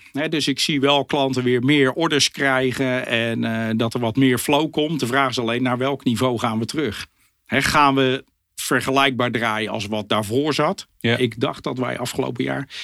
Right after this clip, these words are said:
Speaker 1: iets van bijna vierhonderdzestigduizend systemen hadden gemaakt, terwijl we eigenlijk zaten we tegen de vierhonderdduizend aan. En dat hebben we natuurlijk twee jaar achter elkaar gedaan. En we hadden al de verwachting dat over twee jaar dat die terug zou lopen naar driehonderdvijfentwintigduizend of zo.
Speaker 2: Systemen per jaar?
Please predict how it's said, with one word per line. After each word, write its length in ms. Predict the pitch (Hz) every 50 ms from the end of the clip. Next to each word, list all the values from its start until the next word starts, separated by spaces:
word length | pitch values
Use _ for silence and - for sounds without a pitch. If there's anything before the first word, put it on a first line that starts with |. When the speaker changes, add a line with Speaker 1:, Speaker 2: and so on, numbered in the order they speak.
| - -
Speaker 1:
iets 100 | - -
van 140 | - 127 117
bijna 240 | 117 117 120 123 120
vierhonderdzestigduizend 1600 | - - - 160 143 117 127 131 131 131 - - 185 - - - - 101 92 98 135 143 143 147 131 113 131 120 110 - - - - - - - - - _
systemen 560 | - - - - - - 180 170 151 143 131 127
hadden 180 | 127 127 117
gemaakt, 380 | - 120 117 120 120 127 123 -
terwijl 200 | - 127 113 110
we 60 | 117 107
eigenlijk 320 | 113 117 117 123 113 -
zaten 280 | - 127 117 113 - 123
we 80 | 110 -
tegen 260 | - 127 117 107 113
de 60 | 107
vierhonderdduizend 920 | 95 98 123 123 120 107 127 127 110 104 101 123 127 139 139 107 104 92 98
aan. 60 | 87 101 107
En 80 | 110 110
dat 80 | 123
hebben 80 | 117 113
we 60 | 120
natuurlijk 280 | 113 110 113 107 - -
twee 160 | - 123 123
jaar 140 | 117 113 110
achter 220 | 104 - - 110
elkaar 320 | 110 95 127 139 143 139 117
gedaan. 400 | 113 98 95 87 98 120 127 _ - - - - - - - - - -
En 100 | - 110
we 60 | 113
hadden 260 | 104 113 131 143 123
al 160 | 113 110 113
de 100 | 110 113
verwachting 440 | 107 - 110 117 120 - - 113 107
dat 140 | 104 101 104
over 200 | 104 104 107 104
twee 240 | - - 117 110 113
jaar 240 | 113 117 117 113
dat 140 | 107 107 104
die 140 | - 110 -
terug 240 | - 139 147 139 -
zou 200 | - 120 107 107
lopen 360 | 110 110 110 110 110 127 117
naar 260 | - 110 107 110 117 - - -
driehonderdvijfentwintigduizend 1500 | - - 101 104 95 98 104 95 95 - - 98 - 120 120 - - - 113 110 101 92 90 95 - 123 120 120 120 104
of 80 | 101 98
zo. 200 | - - 120 113
Speaker 2:
Systemen 560 | 123 127 120 110 - 139 131 131 127 120 110 -
per 120 | 120 117
jaar? 380 | 113 113 110 104 101 92 90